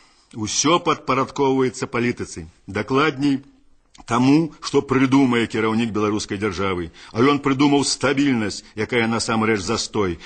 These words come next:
Таму гэтаксама, як і ў Савецкім Саюзе, усё ў нас хутка, ужо ў наступным годзе абваліцца. Спачатку эканоміка, пасля палітыка,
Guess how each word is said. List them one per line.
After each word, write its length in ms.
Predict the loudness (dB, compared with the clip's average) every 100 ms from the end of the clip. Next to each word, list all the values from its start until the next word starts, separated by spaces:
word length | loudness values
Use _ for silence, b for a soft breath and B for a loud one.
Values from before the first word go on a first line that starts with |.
| B
Таму 240 | -2 2 4
гэтаксама, 640 | 2 0 -2 0 2 2 2
як 160 | 2
і 80 | 0
ў 40 |
Савецкім 520 | 0 2 2 0 -2 -2
Саюзе, 480 | 2 2 2 -2 -8 B
усё 360 | -6 -2 2 2
ў 80 | 4
нас 160 | 2
хутка, 480 | -2 2 2 2 -6
ужо 320 | 0 2 2
ў 80 | 2
наступным 800 | 2 0 -2 2 2 2 -4 -2
годзе 320 | 0 0 2
абваліцца. 720 | -2 0 0 0 -4 -8 -12 -14 B
Спачатку 560 | -10 -8 -4 -4 -2 -6
эканоміка, 640 | 0 2 4 2 -2 -8 -14 b -16
пасля 320 | -14 -10 -8
палітыка, 580 | 2 2 2 -2 -8